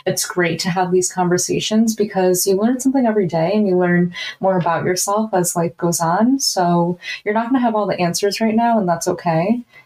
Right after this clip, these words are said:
Right? Like, it's, it's a journey, and it's probably gonna take years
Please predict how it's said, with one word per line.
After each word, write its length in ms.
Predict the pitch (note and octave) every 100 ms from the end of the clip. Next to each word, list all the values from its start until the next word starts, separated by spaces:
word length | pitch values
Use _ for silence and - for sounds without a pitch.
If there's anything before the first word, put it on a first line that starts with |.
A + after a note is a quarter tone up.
| _ _ _ -
Right? 240 | E3+ G3+
Like, 180 | G#3 F3+
it's, 320 | F#3 - - A3
it's 240 | G#3 G#3
a 80 | A#3+
journey, 440 | A#3 E4 G3+ E3
and 380 | E3+ E3+ F#3 F#3 - -
it's 240 | - -
probably 300 | - G3+ G#3
gonna 180 | G#3+ G#3+
take 240 | A3 A3+
years 380 | A3 C4 G#3 -